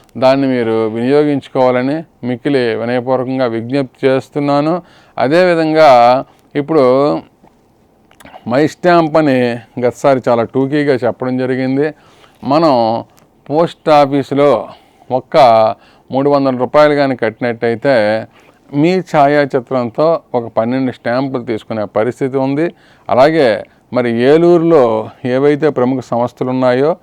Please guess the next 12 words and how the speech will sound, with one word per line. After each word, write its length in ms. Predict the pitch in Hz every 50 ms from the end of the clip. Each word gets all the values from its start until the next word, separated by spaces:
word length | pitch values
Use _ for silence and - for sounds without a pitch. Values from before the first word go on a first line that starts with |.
| _ _ _ _ _ _ -
అవి 480 | 135 156 160 151 127 117 113 110 113 - _ _ _ -
మరి 180 | 127 127 120 117
ఏలూరు 420 | 120 127 139 151 160 160 147 131 - - _ _ -
తూర్పు 260 | 151 151 139 - 156
వీధిలో 380 | 151 151 147 143 143 135 131
గల 180 | 127 120 113 113
ప్రధాన 440 | 104 - 107 104 101 131 143 143 135
తపాలా 400 | 123 127 117 131 127 127 127 127
కార్యాలయంలో 1160 | 117 - 123 120 123 127 123 120 120 123 123 123 123 127 139 151 147 123 110 104 107 107 107 - _ _ _ _ _ _
ఒక 200 | 117 110 107 113
టీవీ 460 | 107 95 - - 123 139 151 165 165
ఉంది. 420 | 160 156 151 151 147 156 160 165